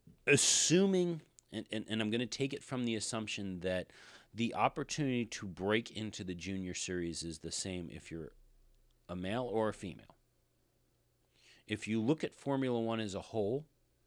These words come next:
and you look at the ladder feed into, as a driver, and you look at the ladder feed into all of the other things that a team needs to function as a team,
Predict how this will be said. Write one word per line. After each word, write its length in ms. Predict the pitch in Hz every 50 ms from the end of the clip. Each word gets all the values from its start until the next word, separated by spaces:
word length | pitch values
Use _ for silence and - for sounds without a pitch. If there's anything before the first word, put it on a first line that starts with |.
| _ _ _ _ _ _ - - - - _ _ -
and 140 | 104 110 110
you 80 | 110
look 220 | 110 110 113 110 -
at 80 | 113 - - -
the 220 | 104 101 113 107
ladder 380 | 98 95 101 107 123 135 147 135
feed 420 | - - - 135 131 127 123 113
into, 680 | - - 110 113 110 - - 117 107 104 101 98 - - _ _
as 180 | - 98 92 87
a 60 | 85
driver, 500 | 78 95 110 113 113 98 80 73 82 80
and 280 | - - 90 90 92 92
you 100 | 92 92
look 200 | 92 95 - -
at 80 | 95 -
the 100 | 95 85
ladder 320 | 82 87 92 101 107 104
feed 240 | - - 104 98 90
into 260 | 90 90 - - - - -
all 240 | 87 98 117 135 156
of 120 | 151 120 101
the 160 | 110 104 - -
other 320 | 92 95 98 98 104 101
things 580 | 104 - - 98 95 95 92 90 90 - - - - _ _ - - - - - _ _
that 260 | - 90 95 104 101 98
a 80 | 98
team 400 | - - - 139 135 131 123 110
needs 320 | 104 104 107 101 - - -
to 160 | - 104 95
function 540 | - - - 110 110 101 - - 104 95 - -
as 260 | - 95 104 98 90
a 120 | 101 101 101
team, 400 | - - - 120 110 90 73